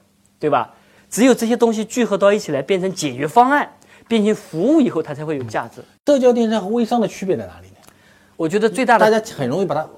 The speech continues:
Speaker 2: 混在一起。
Speaker 1: 我觉得最大的不一样在于哪里啊？社交电商呢，
Speaker 2: 嗯。
Speaker 1: 它其实是提供给品牌来说，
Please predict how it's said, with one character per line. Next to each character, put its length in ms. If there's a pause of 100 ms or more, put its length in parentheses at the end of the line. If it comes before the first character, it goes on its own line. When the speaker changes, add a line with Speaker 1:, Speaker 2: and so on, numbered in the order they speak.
(140)
Speaker 2:
混 140
在 80
一 100
起。 80
Speaker 1:
我 80
觉 100
得 60
最 160
大 140
的 80
不 180
一 80
样 160
在 120
于 80
哪 160
里 120
啊？ 160 (400)
社 320
交 220
电 240
商 320
呢， 180
Speaker 2:
嗯。 180 (140)
Speaker 1:
它 380
其 220
实 200
是 240
提 280
供 200
给 200 (120)
品 300
牌 220
来 120
说， 260